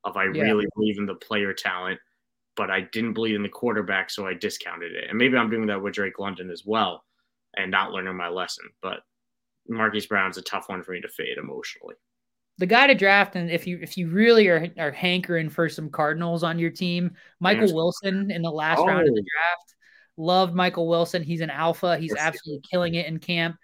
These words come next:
Speaker 2: He actually could take some targets away from Marquise Brown, which is another reason why I'm fading him.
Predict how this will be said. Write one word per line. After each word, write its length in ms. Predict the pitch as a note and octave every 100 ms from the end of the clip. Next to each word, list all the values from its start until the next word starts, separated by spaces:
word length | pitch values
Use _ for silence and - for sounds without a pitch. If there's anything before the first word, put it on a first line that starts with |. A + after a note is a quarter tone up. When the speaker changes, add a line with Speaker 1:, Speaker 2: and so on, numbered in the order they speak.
| _ _
Speaker 2:
He 120 | - G3+
actually 280 | G#3+ A#3
could 320 | - F#3+ G3 E3
take 280 | F#3 F3+
some 160 | - F3
targets 380 | - E3 E3+ E3
away 220 | C#3+ D3
from 160 | D3 D#3
Marquise 340 | D#3 D3+ D#3
Brown, 240 | E3 D#3 D3+
which 140 | C#3+
is 100 | C#3
another 220 | D3 D3+
reason 280 | D3 D3 D3
why 220 | C#3+ C#3+
I'm 120 | C3+
fading 360 | C3+ D3 D3 D3
him. 320 | D3+ C#3+ C#3+